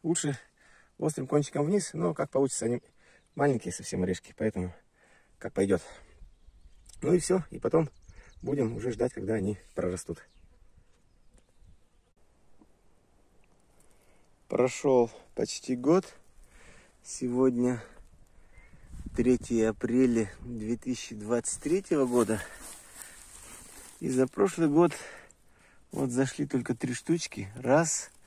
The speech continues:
два и три.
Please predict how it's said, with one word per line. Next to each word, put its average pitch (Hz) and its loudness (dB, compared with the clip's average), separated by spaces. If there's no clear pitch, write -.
два 123 -2
и - -8
три. 123 2